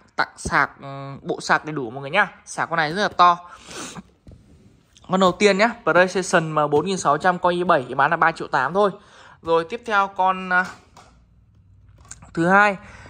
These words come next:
Con này là một chiếc Dell này, à, dòng Lattice, à, E năm bốn hai mươi. Con này thì Core i năm mọi người nhá, hai năm hai mươi M này, ram bốn. Dòng này thì cũng có S S D rồi mọi người nhá.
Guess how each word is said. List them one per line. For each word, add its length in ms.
Con 120
này 200
là 100
một 240
chiếc 260
Dell 280
này, 120
à, 540
dòng 360
Lattice, 560
à, 260
E 240
năm 280
bốn 140
hai 180
mươi. 280
Con 120
này 140
thì 80
Core 280
i 100
năm 200
mọi 100
người 100
nhá, 340
hai 420
năm 240
hai 180
mươi 220
M 100
này, 180
ram 280
bốn. 260
Dòng 200
này 160
thì 80
cũng 180
có 160
S 120
S 160
D 180
rồi 100
mọi 80
người 120
nhá. 160